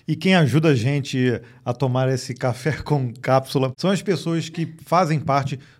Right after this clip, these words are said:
do Clube dos Compiladores. Se você não conhece, a gente fala agora o que, que é esse clube. Bom, no YouTube, se você acompanha a gente no, em outras, eh, plataformas como, eh, Spotify,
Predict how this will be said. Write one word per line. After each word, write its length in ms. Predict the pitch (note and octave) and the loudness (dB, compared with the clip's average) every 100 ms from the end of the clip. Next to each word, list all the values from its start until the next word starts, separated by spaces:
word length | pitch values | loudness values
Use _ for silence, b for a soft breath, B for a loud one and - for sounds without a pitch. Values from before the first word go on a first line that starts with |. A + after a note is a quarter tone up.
| - | -8
do 140 | C#3 | -6
Clube 480 | C#3 - F#3 F#3+ D#3 | -6 -4 -2 -2 -2
dos 360 | A2+ D3+ E3+ E3 | 0 0 0 -2
Compiladores. 880 | - D#3+ C3 C#3 C3 G#2 E2 - - b b | -4 -4 0 0 0 -2 -6 -14 -20 b b
Se 100 | _ | _
você 180 | B2+ G3 | -10 -4
não 160 | F3 G#3 | -2 -2
conhece, 600 | G3+ D3 D#3+ D#3+ F#3 E3 - | -2 0 0 0 -6 -10 -10
a 80 | G#2 | -8
gente 460 | A#2+ - C3 B2+ - _ - | -6 -4 -6 -8 -18 _ -6
fala 360 | B2 A#2 A#2+ B2 | -2 0 -2 -4
agora 400 | A#2+ G2+ G#2+ A2 - | -8 -6 -8 -8 -4
o 40 | |
que, 120 | E3 | -2
que 180 | E3 E3 | 2 6
é 140 | D3+ | 6
esse 220 | F#3+ F#3 F#3+ | 6 2 -2
clube. 480 | - A2+ F#2 E2+ - | -2 -4 -4 -8 -2
Bom, 140 | F3+ | 0
no 140 | D#3 G#3+ | 2 0
YouTube, 480 | C#3 E3 E3 E3 E3 | 2 4 4 0 -8
se 120 | - B2 | -16 -12
você 160 | A#2+ | -8
acompanha 520 | F3+ D#3+ B2 C#3+ C#3 | -4 -4 -2 -2 0
a 60 | C3 | 0
gente 480 | A2 C3 B2+ G#2 G2+ | 0 -4 -6 -8 -8
no, 280 | - G#2+ G#2 | -12 -12 -10
em 140 | A#2+ A#2 | -6 -4
outras, 580 | B2 B2+ G#2 F#2 - - | -4 -4 -8 -8 -12 -18
eh, 120 | A2+ G2+ | -16 -8
plataformas 680 | B2+ A#2+ - E3 C#3 A#2 | -6 -4 2 2 4 0
como, 640 | - A#2 A2+ G2+ F#2 A#2 A2+ _ _ - | -8 -8 -8 -8 -10 -16 -20 _ _ -18
eh, 280 | - - | -16 -16
Spotify, 920 | E2+ - A#2+ - F3+ F3 D#3 C3 A#2 | -16 -6 -6 0 2 4 4 2 0